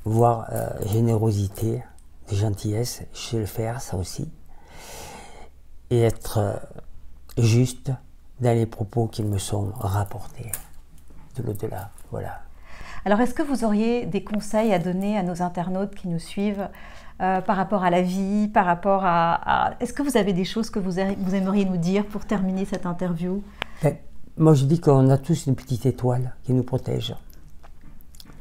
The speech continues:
Speaker 1: On oublie souvent. On a toujours un être qui est, euh,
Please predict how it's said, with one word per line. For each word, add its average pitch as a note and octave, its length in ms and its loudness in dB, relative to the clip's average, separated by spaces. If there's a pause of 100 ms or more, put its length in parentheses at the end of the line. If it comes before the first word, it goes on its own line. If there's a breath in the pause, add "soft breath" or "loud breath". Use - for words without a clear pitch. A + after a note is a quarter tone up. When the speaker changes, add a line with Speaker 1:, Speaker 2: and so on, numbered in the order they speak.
(200 loud breath)
Speaker 1:
On C3 160 8
oublie B2 200 8
souvent. A#2 420 0 (840 loud breath)
On C3+ 80 6
a C3+ 80 8
toujours D3+ 320 6
un D3 140 8
être D3+ 280 6
qui B2+ 140 2
est, A#2+ 240 4
euh, A2+ 140 0